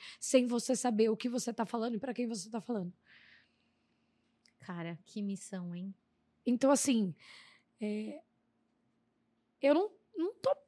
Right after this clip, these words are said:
Speaker 1: não sei se eu tô preparada pra essa missão, pra ajudar tanta gente, pra falar tantas coisas, mas talvez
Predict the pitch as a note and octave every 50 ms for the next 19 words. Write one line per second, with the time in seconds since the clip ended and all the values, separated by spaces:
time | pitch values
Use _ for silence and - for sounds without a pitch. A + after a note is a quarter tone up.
0 | _ - - D#4 E4+ F#4+ - - - C5+ D5 - - - D#4 C#4 - D4 C4+ C4+
1 | - B3+ A#3+ - - B3 A#3+ A3+ G#3+ G#3+ G#3 F#3+ F#3+ G#3+ - G#3+ G#3 - - G#3+
2 | G3+ G#3+ F#3+ - - A3 G#3 G3 F#3 F#3 F#3 D3+ - - - - - - _ _
3 | - A3+ A#3+ A#3+ A#3 A3+ G#3+ A3 - - _ B3 B3 A3+ G3 B3+ A#3+ G#3+ A3+ A#3
4 | A#3+ A#3 A#3 - C4 C4 A#3+ A3+ B3 A#3 G#3 E3+ A3+ A3 G3+ F#3+ F#3+ G3+ G#3 G#3+
5 | F3 - - G3+ G3 F#3+ - - - - - - _ _ - A#3 A#3 B3 - -
6 | C4+ C4 B3+ B3+ A#3+ A#3+ - B3+ A#3 B3+ A3+ - - - A#3+ A3 G#3+ A3 G#3+ A3
7 | A#3+ A#3+ A#3 A#3 - - B3+ A#3+ G#3+ D#3 F#3+ C#4 D#4+ E4+ E4+ D#4 - -